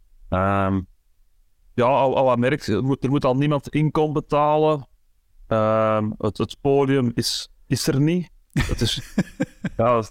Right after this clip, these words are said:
Speaker 1: het, eh, het statief is een, een kruk waar dat de micro op ligt. Ehm, ja, dat zijn zo al alarmbellen.
Speaker 2: <laughs>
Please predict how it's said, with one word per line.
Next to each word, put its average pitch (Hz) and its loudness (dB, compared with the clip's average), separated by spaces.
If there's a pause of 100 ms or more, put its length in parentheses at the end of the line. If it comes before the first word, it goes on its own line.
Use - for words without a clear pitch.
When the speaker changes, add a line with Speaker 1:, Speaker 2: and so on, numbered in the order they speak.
Speaker 1:
het, - -2
eh, 113 0
het - -4
statief 156 -2
is 135 -2
een, 123 0
een 110 0
kruk 160 -2
waar 127 0
dat 120 -2
de 101 -2
micro 123 0
op 135 -2
ligt. - -2 (800)
Ehm, 107 0 (840)
ja, 123 2
dat 127 -2
zijn 139 -2
zo 127 0
al 120 2
alarmbellen. 135 2
Speaker 2:
<laughs> - -6